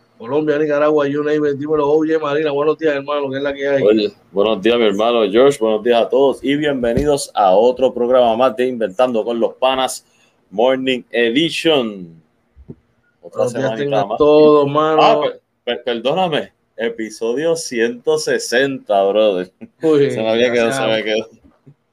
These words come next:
Speaker 1: gracias a papá Dios, a toda la honra y la gloria sea para él, brother. Buenos días tengan todos, hasta por acá.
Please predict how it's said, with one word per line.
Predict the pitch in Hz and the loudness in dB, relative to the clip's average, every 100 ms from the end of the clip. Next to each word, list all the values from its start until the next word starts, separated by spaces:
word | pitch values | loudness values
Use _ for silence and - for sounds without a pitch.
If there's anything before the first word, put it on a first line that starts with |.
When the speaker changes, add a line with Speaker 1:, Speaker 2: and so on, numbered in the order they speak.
| _ _ _ _ _ | _ _ _ _ _
Speaker 1:
gracias | - - 156 | -10 -2 0
a | 156 147 | 0 2
papá | 151 147 135 127 | 0 0 -4 -4
Dios, | 135 143 139 | -4 -2 -2
a | 123 | -2
toda | 127 135 135 | -4 -2 -4
la | 131 127 | -4 -4
honra | 135 139 127 123 113 104 _ | -6 -8 -8 -8 -10 -20 _
y | |
la | 117 113 | -14 -8
gloria | 117 123 120 | -4 -4 -6
sea | 123 120 | -6 -6
para | 117 117 110 117 | -6 -6 -6 -8
él, | 123 | -10
brother. | 117 120 127 120 110 _ _ _ _ - - - - _ _ _ _ _ _ _ _ | -8 -2 0 0 -2 _ _ _ _ -20 -20 -20 -20 _ _ _ _ _ _ _ _
Buenos | 127 135 | -10 -6
días | 135 143 143 | -4 -4 -4
tengan | 139 127 123 | -6 -6 -4
todos, | 139 135 131 | 0 0 0
hasta | 127 123 | -4 -6
por | 127 123 | -4 -4
acá. | 120 139 151 156 | -4 0 0 0